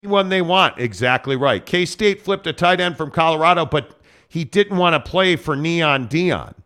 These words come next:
<laughs> Interesting. Interesting. Uh, Provo Cougar fan says, "I believe it's about two percent of college players make it in the N F L. The portal will make academic progress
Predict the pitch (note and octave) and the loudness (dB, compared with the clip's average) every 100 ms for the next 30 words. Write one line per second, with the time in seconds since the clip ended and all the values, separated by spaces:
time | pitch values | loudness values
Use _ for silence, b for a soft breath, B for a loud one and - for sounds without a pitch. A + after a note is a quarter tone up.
0 | _ - - - _ _ _ _ _ _ | _ -12 -8 -8 _ _ _ _ _ _
1 | _ _ _ - F2+ D2 - - D#2 F2 | _ _ _ -14 -14 -12 -16 -14 -12 -12
2 | B2 _ _ _ _ - A#2 F#2+ - E2+ | -14 _ _ _ _ -12 -10 -10 -10 -14
3 | - F#2 C3 D3 b b b C3 C#3 C3+ | -10 -8 -8 -14 b b b 0 2 0
4 | - G3+ A3+ A3+ F3+ G#3+ A#3 G#3+ D3 D3+ | 0 0 4 2 2 -4 -2 -2 0 -2
5 | B2+ G#2+ - D3+ E3 E3+ F3+ G3 F#3 E3+ | -4 -6 -4 -2 0 0 -2 -4 -4 -2
6 | E3+ D3+ - G#3+ G3 - F#3+ E3 E3+ F3 | -2 -2 -4 -6 -6 -4 -4 -2 0 0
7 | D#3+ B2+ E3+ E3+ D#3+ A2+ D3+ D#3 F3+ D3 | 0 -6 -4 -2 -2 -4 -4 -4 -6 -4
8 | D3 D3+ B2+ - D3+ A#2+ G2+ F3+ F#3 F#3+ | -2 0 -2 0 0 0 -4 -2 -2 -2
9 | D#3+ D#3 C3+ D#3+ C#3 D3+ D#3 D3 - D#3+ | -2 -4 -2 -2 -2 -4 -4 -6 -2 2
10 | E3 C#3+ B2 - | 2 2 -2 -4